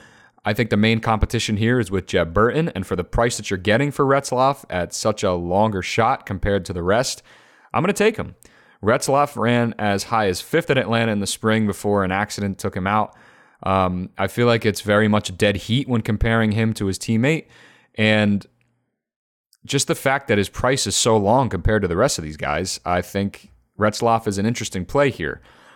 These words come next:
Um, so, you know, I'm, I'm, I, I, I like Retzlaff a lot this year. I think he's an under-the-radar driver that just is not getting talked about enough because of the equipment he's in.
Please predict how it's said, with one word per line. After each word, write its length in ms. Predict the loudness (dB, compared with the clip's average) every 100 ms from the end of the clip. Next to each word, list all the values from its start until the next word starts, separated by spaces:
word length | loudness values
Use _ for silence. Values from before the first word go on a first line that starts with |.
| -4
Um, 460 | 0 2 0 -4 -8
so, 520 | -2 2 4 2 -2 _ _ _ _ _ _ _ _ _
you 100 | -4
know, 200 | -4 -2
I'm, 260 | -2 -2 -2
I'm, 340 | -2 -2 -4 -4
I, 200 | -4 -2
I, 240 | -2 -4
I 140 | -4 -4
like 320 | 0 0 0
Retzlaff 520 | 0 0 0 0 0
a 40 | -4
lot 340 | -2 -2 -2
this 220 | -8 -8
year. 180 | -6 -4
I 80 | -4
think 280 | -4 -6 -6
he's 420 | -8 -6 -8 -10 -10
an 100 | -6
under-the-radar 720 | 0 2 4 2 2 2 2 0
driver 440 | 0 0 0 -2
that 180 | -4 -6
just 260 | -6 -10 -8
is 140 | -6
not 260 | -2 -2 -2
getting 280 | -2 -2
talked 340 | -6 -8 -6 -4
about 240 | 0 0
enough 400 | -2 -2 -2 -2 -12 -14
because 260 | -8 -6
of 80 | -6
the 80 | -8
equipment 420 | -4 -4 -2 -4
he's 160 | -4 0
in. 280 | 0 0